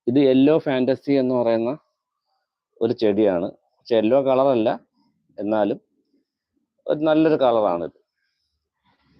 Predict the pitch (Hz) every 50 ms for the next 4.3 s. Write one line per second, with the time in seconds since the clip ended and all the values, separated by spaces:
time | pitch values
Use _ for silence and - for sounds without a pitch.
0 | _ _ _ _ - 113 127 131 131 - 135 127 131 151 156 - - _ _ _
1 | _ - 127 120 113 - 131 131 131 131 139 127 113 107 107 113 - _ _ _
2 | _ _ _ _ _ _ _ _ _ _ _ _ _ _ _ _ _ _ _ _
3 | _ _ _ _ _ _ _ - - - 120 120 127 127 170 160 143 135 - -
4 | 139 135 131 127 131 -